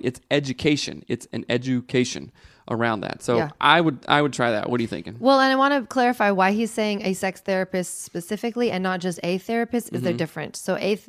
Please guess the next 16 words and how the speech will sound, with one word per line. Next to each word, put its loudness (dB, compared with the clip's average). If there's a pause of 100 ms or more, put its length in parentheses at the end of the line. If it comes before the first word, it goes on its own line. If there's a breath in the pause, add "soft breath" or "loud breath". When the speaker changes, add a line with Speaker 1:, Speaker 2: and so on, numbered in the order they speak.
Speaker 2:
a -6
generalized 0
therapy 0
practitioner -4 (320 soft breath)
does 4
not 2
have 0
sex -4
therapy -4
training, -10 (180 soft breath)
Speaker 1:
Mm-hmm. -8
Speaker 2:
and 0
they 2
are 2
typically -6
not 0